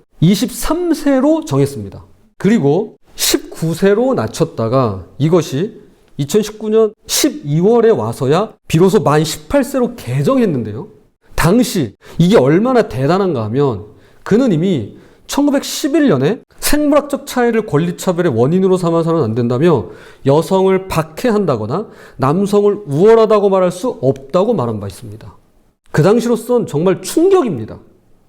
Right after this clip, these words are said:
민주주의의 롤모델이라고 하는 미국의 여성 참정권은 천구백이십 년대 시작됐습니다. 일본은 패망 이후 미군정이 다스리는 천구백사십오 년에나 비로소 도입되었습니다. 그런데 우리는 임시정부 수립 당시부터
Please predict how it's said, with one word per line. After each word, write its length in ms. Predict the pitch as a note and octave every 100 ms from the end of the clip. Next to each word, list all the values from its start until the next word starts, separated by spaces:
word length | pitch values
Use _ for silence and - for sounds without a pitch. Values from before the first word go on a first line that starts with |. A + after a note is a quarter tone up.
| _ -
민주주의의 560 | D#3+ A#3 C#4 C4 C4
롤모델이라고 760 | A3 E3+ A#3 C#4+ C4 B3+ A#3+ A#3
하는 440 | A3 B3+ A3+ A#2
미국의 400 | A2+ G3 A3 A3
여성 380 | B2 B2 C#3+ G3+
참정권은 640 | - A#3+ A3 G#3 F#3+ G#3 D3
천구백이십 640 | - C4+ A#3 B2+ D3+ G#3
년대 320 | G#3+ G#3 F#3 F3+
시작됐습니다. 680 | E3+ D#3 A2+ A2+ G2+ - - _ _ _ _ -
일본은 380 | G3 C4 D4 B3+
패망 320 | D4+ D#4 C4+
이후 180 | B3 G3+
미군정이 640 | C#3 G#3+ C4 B3 B3 A#3
다스리는 380 | A3 G3+ A3 F#3
천구백사십오 800 | - C4 B3 C#3+ D3+ F3 C3 D3+
년에나 320 | F#3+ F#3+ A3
비로소 340 | C#3+ C#3 F#3+
도입되었습니다. 720 | D3 D3+ D3+ G#2+ - G#2 - - - - _ -
그런데 280 | F3+ G#3 D#3+
우리는 440 | C#3 E3+ B3 C4+ - - - -
임시정부 580 | D#3+ G3+ A#3 A#3+ A#3 A3+
수립 240 | G#3+ C4+ -
당시부터 960 | C#3 E3 G3 D3+ - G#3+ E3 G#2 -